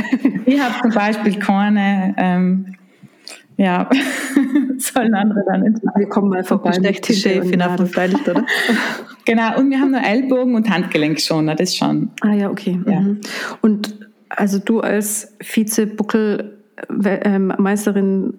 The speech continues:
Speaker 2: der Italienerinnen, wie gut, wie, wie muss man das so einschätzen? Welche Liga spielst du mit den Fearless Bruisers in Innsbruck?
Speaker 1: Ähm, wir spielen in einer europäischen Liga. Ähm,
Speaker 2: Mhm.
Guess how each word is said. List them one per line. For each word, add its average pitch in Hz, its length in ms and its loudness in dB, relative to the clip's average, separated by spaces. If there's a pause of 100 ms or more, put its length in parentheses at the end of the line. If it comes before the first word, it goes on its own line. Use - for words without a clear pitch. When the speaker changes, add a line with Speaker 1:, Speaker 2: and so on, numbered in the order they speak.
Speaker 2:
der 202 180 -2
Italienerinnen, 220 880 0 (520)
wie 208 460 0
gut, 214 560 -2
wie, 208 260 0
wie 202 340 -2
muss 220 220 2
man 220 80 2
das 220 100 -2
so - 80 0
einschätzen? 214 580 0
Welche 208 220 0
Liga 220 420 2
spielst 214 460 -4
du 233 60 2
mit 220 180 0
den 196 280 0 (100)
Fearless 208 680 -2
Bruisers 220 840 -2 (340)
in 202 200 2
Innsbruck? 247 520 -2 (480)
Speaker 1:
Ähm, 214 300 4
wir 240 120 2
spielen 254 340 2
in 208 140 2
einer 185 260 2
europäischen 185 580 2
Liga. 277 540 2 (240)
Ähm, - 240 4
Speaker 2:
Mhm. - 280 2